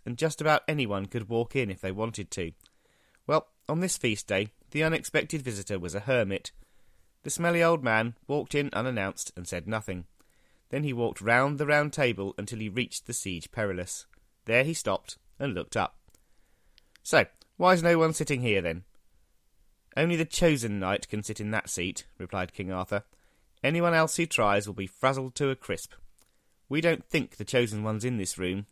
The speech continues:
although no one's actually tried to sit there." The old man nodded seriously. "You and your knights are very wise," he said. "The one who is chosen for this seat will be the one who is able to achieve the quest of the Holy Grail.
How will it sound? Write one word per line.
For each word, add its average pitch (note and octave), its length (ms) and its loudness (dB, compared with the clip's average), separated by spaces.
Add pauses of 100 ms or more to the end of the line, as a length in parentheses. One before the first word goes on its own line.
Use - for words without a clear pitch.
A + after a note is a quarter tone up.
although A#2 200 0
no D3 220 0
one's D#3 160 -2
actually D3 280 -2
tried A2 440 0
to G#2 80 -10
sit - 240 -4
there." F2 220 -2 (1200)
The A#2 100 2
old B2 160 4
man A2 340 2
nodded G2+ 320 -2
seriously. F#2 680 -2 (800)
"You D#3 320 6
and F3+ 120 0
your F3 160 6
knights A#2+ 380 4
are F#2+ 60 -2
very G#2 400 4
wise," G2+ 540 2
he G2 100 -10
said. F2+ 240 -6 (680)
"The C3+ 100 -2
one E3 200 6
who F3 60 4
is E3 120 2
chosen D3+ 360 4
for C#3 120 -4
this D#3 180 0
seat - 380 -2 (100)
will C#3 120 -2
be E3 120 2
the D#3+ 80 2
one D3+ 300 6
who D#3 100 4
is C#3+ 100 2
able B2 260 4
to C#3 120 0
achieve A2+ 400 0
the - 100 -4
quest - 400 -2
of F#2+ 100 -8
the A2+ 100 -2
Holy G2+ 240 -2
Grail. G2 440 2